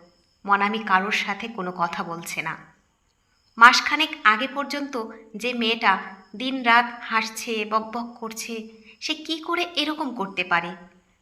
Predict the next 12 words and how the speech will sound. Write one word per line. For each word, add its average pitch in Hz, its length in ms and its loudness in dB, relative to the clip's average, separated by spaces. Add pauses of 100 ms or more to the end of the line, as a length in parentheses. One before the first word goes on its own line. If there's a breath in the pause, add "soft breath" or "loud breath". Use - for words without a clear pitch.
প্লিজ 285 360 -6
ডক্টর, 185 360 -4 (280)
ডু 240 80 -8
সামথিং। 202 760 -4 (760 soft breath)
তিন 330 200 2
দিন 359 160 -4 (120)
আগে 247 340 6
সুইসাইড 254 580 -4
অ্যাটেম্প্ট 233 380 2
করতে 214 240 -8
গিয়েছিল। 190 500 -10 (360)
ডক্টর, 226 340 -6